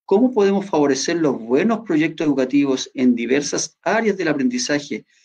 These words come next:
a pesar de las trabas administrativas, como por ejemplo, los cambios de equipo de trabajo, los plazos legales, paradigmas educativos? Entre paréntesis dice Mineduc.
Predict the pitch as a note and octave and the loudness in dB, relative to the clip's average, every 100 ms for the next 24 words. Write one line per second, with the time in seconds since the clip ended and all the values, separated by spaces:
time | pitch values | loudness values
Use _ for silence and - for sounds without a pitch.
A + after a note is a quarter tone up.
0 | _ - A#2+ B2 C3+ D#3+ E3 D3 A2+ - | _ -6 -2 0 0 0 0 0 0 -2
1 | B2+ C3+ E3 F3 D3 B2+ A#2+ A#2+ A#2+ - | 2 4 4 2 4 4 4 -2 -6 -2
2 | C#3+ A#2 - - G3+ G#3+ G#3+ A3 G#3 F#3 | 0 0 -4 0 4 4 4 2 4 4
3 | A2 - G2+ - _ _ _ _ _ - | 2 -2 -8 -10 _ _ _ _ _ -8
4 | G#2+ - D3 E3 F3 D3+ C3 C3 C#3+ C3+ | -8 -2 2 2 4 4 6 6 4 4
5 | B2 G#2+ G#2 D#3+ D#3+ E3 E3 - A2+ F#2 | 2 0 2 2 0 -4 -4 -4 -8 -8
6 | - C3+ D#3 E3+ - D#3+ - A2+ G#2+ A#2 | -2 2 2 2 -2 -4 -4 -2 0 2
7 | E3+ E3 E3 D#3 - - A2+ G#2 C#3 D3+ | 4 4 2 -4 -6 -2 0 2 6 8
8 | C#3 - A2+ G#2+ G#2+ E3+ E3+ E3 D#3+ - | 8 6 -2 -4 -2 2 4 2 -2 -10
9 | _ - A#2 A2+ A2 B2 B2 - A#2 A#2 | _ -14 -10 -4 0 2 0 -2 -4 -4
10 | - A2+ G#2+ A#2+ D3 | -2 0 0 4 4